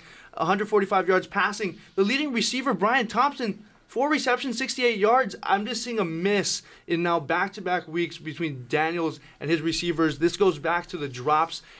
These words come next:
in the Utah game. They need to go to Costco, figure it out, go get some samples, and figure it all out.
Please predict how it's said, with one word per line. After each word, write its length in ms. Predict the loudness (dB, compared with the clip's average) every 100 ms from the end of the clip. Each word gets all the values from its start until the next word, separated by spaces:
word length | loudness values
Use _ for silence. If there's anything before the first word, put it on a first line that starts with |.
| -12
in 100 | -6
the 80 | -4
Utah 440 | -2 -2 0 0
game. 420 | 0 -2 -2 -4 -12 _ -2
They 100 | 2
need 140 | 2
to 80 | 4
go 120 | 4
to 60 | 4
Costco, 500 | 4 2 2 -4 -4
figure 380 | 0 4 6
it 60 | 6
out, 260 | 6 4 0
go 140 | -6
get 180 | -6 -6
some 120 | -6
samples, 520 | -2 -2 -2 -4 -4 -8 -16
and 100 | -14
figure 340 | -2 -2 0 0
it 60 |
all 180 | 2 0
out. 180 | -2